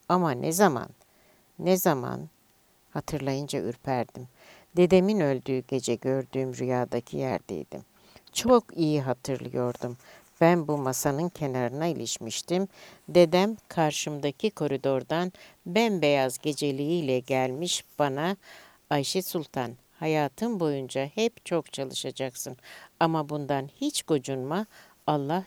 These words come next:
çalışanları sever." demişti. Sesi kulaklarımdaydı. Koridorun ucunda dedemin yine belirmesini beklerken uzakta bir hareketlenme oldu. İçimde bir titreme hissettim. Dedemin yerine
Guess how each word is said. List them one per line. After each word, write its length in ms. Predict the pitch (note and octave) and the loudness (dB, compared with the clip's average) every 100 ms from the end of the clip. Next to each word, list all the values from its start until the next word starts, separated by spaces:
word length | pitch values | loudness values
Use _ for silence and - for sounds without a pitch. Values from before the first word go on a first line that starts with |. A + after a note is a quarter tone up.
| - | -6
çalışanları 800 | D3+ B2+ B2+ C#3 C3 A#2 B2+ D#3+ | -6 -4 -4 -6 -6 -6 -6 -6
sever." 540 | - C3+ C3+ D3 C3 | -4 -2 0 0 0
demişti. 500 | G2 E2 - - D#2+ - _ _ _ - - _ | -6 -6 -8 -8 -14 -16 _ _ _ -20 -20 _
Sesi 460 | - - A#3+ - | -2 2 2 0
kulaklarımdaydı. 1080 | B3+ - D3+ C#3 C#3+ C3+ B2+ B2 B2 G2+ - - _ - - _ - | -2 0 2 0 -2 -2 -4 -4 -4 -4 -10 -14 _ -20 -20 _ 2
Koridorun 540 | F#3 F#3 F3 F3 G3+ | 4 6 4 2 0
ucunda 600 | - C3 C#3 C3 C#3+ E3 D#3 | -4 -6 -6 -4 -4 -4 -2
dedemin 440 | E3+ F3 F3 F3 E3 | 0 0 0 -2 -2
yine 340 | G#3 G3 C#3 | 0 0 0
belirmesini 720 | C#3 B2 B2 B2 B2 C3 B2 | -2 -2 -4 -4 -6 -8 -4
beklerken 720 | B2 B2 - B2 A#2+ D3+ E3+ F3+ - - _ - | -4 -4 -4 -6 -4 -6 -6 -8 -18 -20 _ -6
uzakta 540 | F#3 G#3 G#3 - F#3+ | 0 0 0 -2 -2
bir 160 | D#3+ D3+ | -2 -2
hareketlenme 840 | D3 C#3 - C3+ - B2+ B2 C#3 | 0 -2 -2 -6 0 0 0 -2
oldu. 480 | E3 A2+ - D#3 F3 - - - _ | -2 -4 -4 -4 -4 -10 -20 -20 _
İçimde 460 | G3+ - G#3+ F#3+ D#3+ | -4 -2 2 2 2
bir 120 | D#3 | -2
titreme 640 | - D#3+ - D#3 D3 E3 | -2 -8 -4 -2 -2 -4
hissettim. 640 | C3 - A2+ B2 - B2+ - _ - _ _ F3 | -6 -6 -6 -6 -10 -14 -14 _ -20 _ _ 2
Dedemin 380 | F3+ F#3 G3+ | 4 4 2
yerine 560 | G#3 C#3+ B2 B2 C#3+ D#3+ | 0 2 0 0 -6 -6